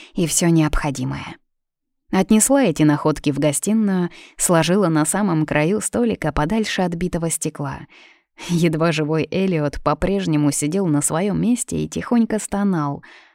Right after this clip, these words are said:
а у его ног по-прежнему была Родель. Она уже вытащила осколок из пальца — а сейчас держала страдальца за руку, периодически дула на рану и пыталась отвлекать разговорами на нейтральную тему.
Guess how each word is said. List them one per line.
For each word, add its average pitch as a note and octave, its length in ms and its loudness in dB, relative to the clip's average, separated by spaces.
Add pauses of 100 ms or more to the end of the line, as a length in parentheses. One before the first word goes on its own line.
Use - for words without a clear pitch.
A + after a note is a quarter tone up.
(200)
а D#3+ 160 2
у D#3 40 4
его D3 300 2
ног E3 360 0
по-прежнему E3 760 0
была D3+ 300 -4
Родель. D3+ 540 -10 (1120)
Она G#3+ 320 6
уже A3 220 4
вытащила G#3+ 560 2
осколок F#3 480 0
из C#3 140 -2
пальца — - 480 -4 (300)
а E3 140 2
сейчас D#3+ 480 0
держала D#3 500 -2
страдальца D#3 640 -2
за F3 220 -2
руку, D#3+ 300 -2 (340)
периодически F#3+ 840 2
дула F#3 420 -2
на C#3 180 -2
рану G#3 360 2 (240)
и F3 100 0
пыталась G#3 500 -2
отвлекать D#3 520 -2
разговорами D3+ 800 -2
на E3+ 120 2
нейтральную D3+ 760 2
тему. C#3 560 -10